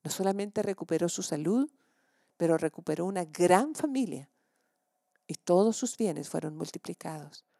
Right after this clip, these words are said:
Hoy día yo decido aprender a ser reverente,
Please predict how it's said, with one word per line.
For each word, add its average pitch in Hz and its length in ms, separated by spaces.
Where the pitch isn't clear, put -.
Hoy 165 140
día 208 220
yo 233 160
decido 175 500
aprender 160 580
a 202 60
ser 185 220
reverente, 156 600